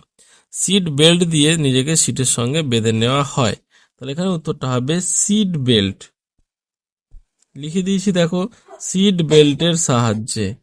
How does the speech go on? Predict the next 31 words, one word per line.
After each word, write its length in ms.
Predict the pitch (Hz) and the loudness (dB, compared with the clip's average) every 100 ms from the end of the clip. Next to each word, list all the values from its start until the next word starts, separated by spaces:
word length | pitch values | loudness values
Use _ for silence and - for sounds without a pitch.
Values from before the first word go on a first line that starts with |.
| _ _ _ | _ _ _
তারপরে 440 | - 170 170 165 180 | -10 -8 -2 0 2
প্রশ্নটা 480 | 196 190 214 208 208 | 2 2 2 4 4
বলেছে, 340 | 185 156 160 | 4 4 4
দেখো, 380 | 127 123 156 180 - _ _ | 4 4 0 0 -8 _ _
সড়ক 520 | - 151 156 190 190 - | -10 -2 2 2 0 -2
হেঁটে 360 | 170 160 180 185 | -2 -2 -4 -6
পার 420 | - 135 143 156 | -2 2 2 2
হতে 400 | 156 135 - 147 | 2 0 -2 -2
হয় 400 | 143 131 120 156 - _ _ | 0 2 2 0 -4 _ _
যেখান 520 | 123 139 139 170 175 151 | -8 -8 -2 0 0 2
দিয়ে, 300 | 123 131 151 | 2 4 2
তাকে 540 | 151 123 156 - 175 | 0 -2 -2 -4 -8
কি 400 | 170 - 147 151 | -10 -14 -10 -8
বলে? 460 | 131 117 104 - - _ _ _ | -2 -2 -2 -4 -8 _ _ _
আমরা 200 | - 156 | -4 0
জানি, 220 | 165 190 | 4 4
সড়কে 640 | 190 170 160 175 180 180 - - | 4 4 4 2 2 0 -2 -6
যেখান 340 | 147 151 156 | -2 0 2
দিয়ে 120 | 165 | 2
পার 240 | 160 139 147 | 2 4 4
হতে 160 | 143 | 2
হয়, 140 | 156 151 | 2 2
তাকে 180 | 143 | 0
বলা 260 | 139 143 147 | 0 2 2
হয় 120 | 190 | 0
জেব্রা 640 | 165 135 131 117 123 147 175 | -2 -4 -4 -2 -2 -2 -4
ক্রসিং। 720 | - 113 110 143 139 117 104 - _ _ _ _ _ _ _ _ _ _ _ _ _ | -6 -8 -6 -2 0 -2 -6 -12 _ _ _ _ _ _ _ _ _ _ _ _ _
লিখে 320 | 139 151 208 | -10 -4 0
দিলাম 380 | 190 185 190 175 | 2 4 4 4
জেব্রা 440 | 139 135 127 151 | 6 6 6 2
ক্রসিং। 580 | 165 120 113 - 104 92 | 2 0 0 0 -2 -6